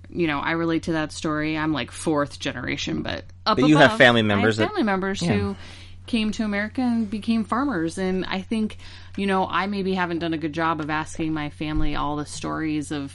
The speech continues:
Speaker 1: how hard it was for them or what that looked like. But I know that what, my dad was so happy to get out of farming 'cause
Speaker 2: Hmm.
Speaker 1: farming sucks and it's so much work.
Speaker 2: You did
Speaker 1: and
Speaker 2: some farming.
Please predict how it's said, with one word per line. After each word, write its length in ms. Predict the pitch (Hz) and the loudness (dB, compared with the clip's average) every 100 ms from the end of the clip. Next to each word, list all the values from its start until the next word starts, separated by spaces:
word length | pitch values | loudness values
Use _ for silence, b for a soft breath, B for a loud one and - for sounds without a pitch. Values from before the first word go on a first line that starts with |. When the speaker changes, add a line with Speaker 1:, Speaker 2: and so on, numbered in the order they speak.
| - | -8
Speaker 1:
how 220 | - 156 | -2 0
hard 200 | 160 165 | 0 0
it 60 | |
was 160 | 180 170 | -4 -8
for 160 | - 160 | -6 -2
them 260 | 160 156 | 0 -2
or 140 | 143 147 - | -4 -8 -4
what 200 | 165 - | -4 -2
that 200 | 147 147 | -2 -2
looked 260 | 151 - | -8 -8
like. 240 | 151 147 - | -6 -6 -6
But 220 | 151 139 | -6 -4
I 120 | 160 | -2
know 180 | 165 175 | 2 2
that 120 | 170 151 | 2 0
what, 160 | 151 | -2
my 160 | 170 170 | -2 0
dad 240 | 165 170 | 0 0
was 120 | 143 - | -2 -6
so 360 | - 233 247 | -4 0 0
happy 320 | 196 131 127 | 0 -4 -8
to 100 | 127 | -10
get 140 | - 139 | -6 -4
out 160 | 135 | -6
of 60 | 127 | -6
farming 340 | - 143 147 147 | -6 -4 -4 -4
'cause 160 | 156 | 0
Speaker 2:
Hmm. 80 | 139 | 2
Speaker 1:
farming 380 | 175 175 180 165 | 2 2 0 -2
sucks 720 | - - - 254 - - - | -4 -4 0 0 0 -6 -10
and 140 | - 165 | -4 -4
it's 240 | 165 - B B B B | -4 -8 B B B B
so 360 | - - 226 220 | -12 -4 0 4
much 280 | 233 - - | 4 2 -2
work. 360 | 160 156 - | -2 -2 -4
Speaker 2:
You 80 | - | 0
did 60 | 170 | 2
Speaker 1:
and 80 | 156 | 2
Speaker 2:
some 160 | 107 - | 0 2
farming. 480 | 95 90 104 180 | 0 2 -2 -4